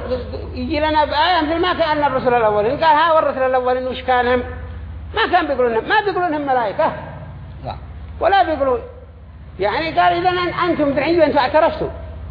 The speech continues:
Speaker 2: <laughs>
Speaker 1: يقولوا: "إلا كما أرسل"، قال: "يأتينا بها كما أرسل الأولين". قال: "ها، كيف كان بيرسل الأولين؟ ما كان بيرسلوا إلا بيوم، إلا رجال. وإذا معكم شك في ذلك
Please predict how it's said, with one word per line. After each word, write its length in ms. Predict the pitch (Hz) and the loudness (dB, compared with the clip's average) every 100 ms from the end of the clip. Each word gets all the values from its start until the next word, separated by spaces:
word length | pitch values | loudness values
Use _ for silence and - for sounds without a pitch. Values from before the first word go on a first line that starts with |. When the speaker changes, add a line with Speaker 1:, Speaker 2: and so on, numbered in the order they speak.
| - - 147 123 | -12 -10 -10 -10
Speaker 2:
<laughs> 600 | - - - - - - | -10 -12 -14 -14 -14 -2
Speaker 1:
يقولوا: 340 | 208 233 240 247 | 0 4 6 6
"إلا 180 | 247 | 6
كما 260 | 233 233 233 | 4 4 2
أرسل"، 380 | 214 233 214 226 | 2 2 2 4
قال: 160 | 226 | 4
"يأتينا 580 | 233 226 - 226 226 240 | 4 0 0 0 2 2
بها 160 | 240 254 | 2 2
كما 260 | 233 233 | 2 2
أرسل 120 | 220 220 | 2 2
الأولين". 320 | 208 214 233 | 2 2 4
قال: 120 | 269 | 4
"ها، 100 | 262 | 4
كيف 280 | 262 240 226 | 4 0 2
كان 140 | 226 | 0
بيرسل 240 | 220 208 202 | 0 0 -2
الأولين؟ 460 | 190 185 185 202 - - - - - - - - | -2 -2 -2 -4 -6 -16 -16 -16 -16 -16 -14 -4
ما 140 | 466 311 | -2 2
كان 160 | 339 370 | 0 0
بيرسلوا 440 | 311 320 370 339 | 0 2 4 2
إلا 280 | 339 330 302 | 2 0 0
بيوم، 260 | 294 302 | -2 -2
إلا 180 | 196 196 | 4 4
رجال. 240 | 254 160 131 - - - - - - - - - - - | 4 0 -4 -8 -12 -12 -12 -12 -14 -14 -14 -14 -12 0
وإذا 240 | 440 403 359 330 | 2 4 2 0
معكم 260 | 294 294 285 | 0 0 0
شك 140 | 277 277 | -2 -2
في 120 | 285 | -8
ذلك 340 | 285 349 403 | -2 0 2